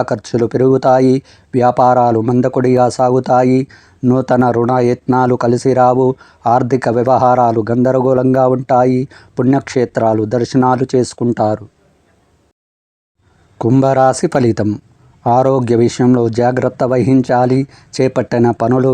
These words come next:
వ్యయ ప్రయాసలతో కాని పూర్తి కావు. వృత్తి వ్యాపారాలు స్వల్పంగా లాభిస్తాయి. ఉద్యోగ వాతావరణం సమస్యాత్మకంగా ఉంటుంది. ఇంటా బయట ప్రతికూల వాతావరణం ఉంటుంది. దూర ప్రయాణాలు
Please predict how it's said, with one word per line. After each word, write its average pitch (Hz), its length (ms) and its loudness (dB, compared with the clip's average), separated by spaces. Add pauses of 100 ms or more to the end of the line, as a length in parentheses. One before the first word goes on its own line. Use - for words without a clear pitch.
వ్యయ 123 180 2
ప్రయాసలతో 123 880 -2
కాని 123 380 0
పూర్తి 131 300 -2
కావు. 127 360 0 (400)
వృత్తి 131 300 0
వ్యాపారాలు 120 760 2
స్వల్పంగా 127 580 0 (100)
లాభిస్తాయి. 127 760 0 (340)
ఉద్యోగ 131 400 0 (140)
వాతావరణం 120 600 0
సమస్యాత్మకంగా 127 1160 0 (120)
ఉంటుంది. 131 440 2 (380)
ఇంటా 123 340 2
బయట 120 300 0 (160)
ప్రతికూల 123 460 -2 (160)
వాతావరణం 127 580 0 (100)
ఉంటుంది. 127 420 2 (360)
దూర 127 240 2 (160)
ప్రయాణాలు 120 600 0